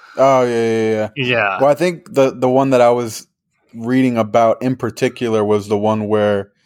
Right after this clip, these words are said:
Speaker 1: she came out, like, after the bur-, the building burned down, and then she had the dragons on her. I think
Speaker 2: So
Speaker 1: that,
Speaker 2: that,
Speaker 1: it might have
Speaker 2: that,
Speaker 1: been that scene
Speaker 2: that I could
Speaker 1: specifically.
Speaker 2: totally, I could totally see
Speaker 1: Yeah.
Speaker 2: that being a little bit more maternal, but, like, the other stuff is <laughs>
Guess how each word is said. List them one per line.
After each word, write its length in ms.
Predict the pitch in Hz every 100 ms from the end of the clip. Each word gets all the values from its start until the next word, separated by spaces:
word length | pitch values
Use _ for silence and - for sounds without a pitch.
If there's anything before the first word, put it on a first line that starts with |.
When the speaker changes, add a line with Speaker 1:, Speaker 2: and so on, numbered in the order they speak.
| _ _ _
Speaker 1:
she 200 | - - 113
came 240 | 123 117
out, 180 | 113 110
like, 180 | 110 104
after 260 | 110 - 110
the 80 |
bur-, 280 | 98 110 107
the 140 | 87 110
building 440 | 113 113 113 104
burned 240 | 104 101
down, 200 | 98 98
and 120 | 98 98
then 80 | 98
she 140 | 104
had 120 | 101
the 60 | 95
dragons 500 | 95 101 98 98 90
on 180 | 92 90
her. 140 | 85 - _ _ _ _ _ _ _ _ _ _ _ _ -
I 40 | -
think 140 | 120
Speaker 2:
So 120 | 113
Speaker 1:
that, 340 | 185 214 240 -
Speaker 2:
that, 20 |
Speaker 1:
it 60 | 117
might 240 | 127 127
have 80 | 131
Speaker 2:
that, 200 | 220 226
Speaker 1:
been 40 | 117
that 160 | 117 -
scene 380 | - 123 123 113 156
Speaker 2:
that 160 | 190 190
I 60 |
could 240 | 190 160 139
Speaker 1:
specifically. 60 | -
Speaker 2:
totally, 520 | 143 127 117 123 120 _ - _
I 140 | 147
could 180 | 147 143
totally 400 | - 123 120 123
see 560 | 110 - 131 135 156 147
Speaker 1:
Yeah. 100 | 107 139 139
Speaker 2:
that 100 | -
being 240 | 147 139
a 40 | 131
little 180 | 139
bit 140 | 135 131
more 160 | 135 135
maternal, 680 | 131 - 143 151 170 160 _ _
but, 300 | 113 110 - -
like, 200 | 104 -
the 80 |
other 160 | 117 120
stuff 280 | - 107 -
is 240 | 107 - - - -
<laughs> 140 | 143